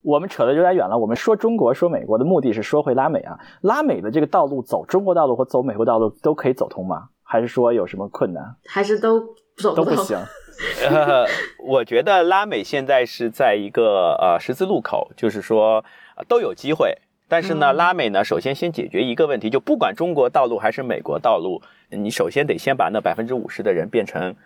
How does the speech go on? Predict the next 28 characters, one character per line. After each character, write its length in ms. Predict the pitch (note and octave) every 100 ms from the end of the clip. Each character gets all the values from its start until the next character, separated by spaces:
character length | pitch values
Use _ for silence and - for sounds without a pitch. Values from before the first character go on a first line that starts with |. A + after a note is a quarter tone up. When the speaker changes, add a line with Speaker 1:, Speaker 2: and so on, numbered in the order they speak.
| _
Speaker 3:
银 300 | - G2 A2+
行 160 | C3+ F#2+
用 140 | G2+
户， 180 | - - _
对 80 | -
吧？ 120 | E2+ _
所 140 | -
谓 100 | F#2
bank 300 | F#2 A#2 A2
的 100 | F2+
用 140 | F2+ C#2
户。 160 | - - _ _ -
Speaker 1:
先 160 | G3
得 60 | D3+
让 100 | C#3+
他 80 | D#3
们 100 | D3+
有 160 | - G2+
银 160 | A2+
行 180 | C#3+ B2
账 180 | D3+ A2+
户。 200 | A2 - _ -
Speaker 3:
对， 480 | D#3 C#3 A#2 F2 -
这 160 | C#4
个 80 | D3
是 240 | - A#2
基 200 | F2 -
础。 240 | F#2 -